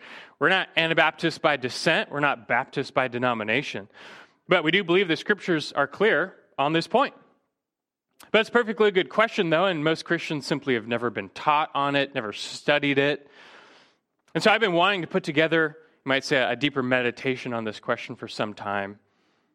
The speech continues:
and that it might serve as a lasting resource for newer believers looking for answers. But the second reason this topic, topic is fitting right now is because we just finished witnessing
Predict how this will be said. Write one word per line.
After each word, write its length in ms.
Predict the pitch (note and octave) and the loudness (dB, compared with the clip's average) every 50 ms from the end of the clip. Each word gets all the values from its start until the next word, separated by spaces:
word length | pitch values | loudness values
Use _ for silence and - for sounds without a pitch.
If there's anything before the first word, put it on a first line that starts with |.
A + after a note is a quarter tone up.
| _ _ _ _ - | _ _ _ _ -2
and 100 | A#2+ B2+ | 0 0
that 60 | B2+ | 2
it 40 | B2 | 2
might 200 | B2 A#2+ - - | 0 -2 -2 -2
serve 200 | - C#3 B2 C3 | -2 0 0 2
as 280 | B2+ A2+ - A#2+ A2+ | 0 0 0 -2 -2
a 60 | A#2+ | -2
lasting 580 | A#2 B2 C#3 C#3 D3 D3+ D3+ - - F3 D3+ C#3 | 2 4 4 4 4 2 -2 -4 -2 -2 0 0
resource 580 | C3+ C#3+ D3 C#3+ - - D3+ C#3 C3 C3 - - | 0 0 0 -2 -2 -2 0 0 0 -2 -4 -8
for 380 | - - C3 A#2 A2+ A2 - _ | -4 -2 0 0 0 -2 -6 _
newer 200 | - C#3+ C#3+ C#3 | -4 0 0 0
believers 680 | B2+ B2+ A#2+ A#2+ A#2+ A#2 B2+ C3 D#3+ - - - - - _ _ | 0 0 -2 -2 0 0 0 -2 -2 -4 -8 -14 -16 -18 _ _
looking 240 | C#3 C3 - C#3 B2 | -4 -2 -2 -4 -4
for 160 | - C3 A#2 | -2 0 0
answers. 500 | A2 A2+ - - G#3 B3 - - - - _ _ _ _ _ _ _ _ _ _ _ _ _ _ _ _ _ _ _ _ _ _ - - - - | 0 -2 -4 -6 -6 -8 -8 -12 -20 -20 _ _ _ _ _ _ _ _ _ _ _ _ _ _ _ _ _ _ _ _ _ _ -20 -20 -16 -2
But 60 | - E3+ | 0 0
the 100 | G3 G3 | 0 4
second 260 | - C4 C4 C4 A3+ | 4 2 2 4 2
reason 260 | A3 A#3 A3+ A3+ A3 | 2 0 2 0 0
this 160 | F#3+ E3+ - | 0 0 2
topic, 420 | - G3+ G3+ - - F3 D#3 D#3 - _ _ _ | 2 0 2 2 0 -2 -2 -4 -6 _ _ _
topic 300 | - F#3 F#3+ F#3+ F#3+ D3+ | 2 2 2 2 0 -2
is 120 | D3 - - | -4 -4 -4
fitting 300 | - - C4 C#4+ D4 G3 | -2 0 2 2 2 2
right 180 | D3+ C3+ B2+ | 2 0 2
now 180 | C3+ C3 C3 C#3 | 0 0 0 0
is 100 | C#3+ - | -2 -4
because 300 | - D3 - E3 C#3 - | -6 -2 -2 -2 -2 -2
we 100 | C#3+ C#3+ | -6 -4
just 440 | A#2+ - G3+ A#3 A3+ - - - - - - _ | 0 2 2 2 0 -2 -10 -14 -20 -20 -20 _
finished 720 | _ - - - A3+ C#4 C4 F3 D#3+ E3+ - - - - - - - _ _ | _ -16 -2 0 2 2 2 0 0 -2 -4 -6 -10 -12 -20 -20 -20 _ _
witnessing 800 | - C3+ G3+ B3+ A#3+ A3 F#3+ - - - C3 A#2 A#2+ B2+ D#3 F3 | -4 -2 -2 0 0 -2 -4 -2 -2 0 0 0 0 -2 -4 -6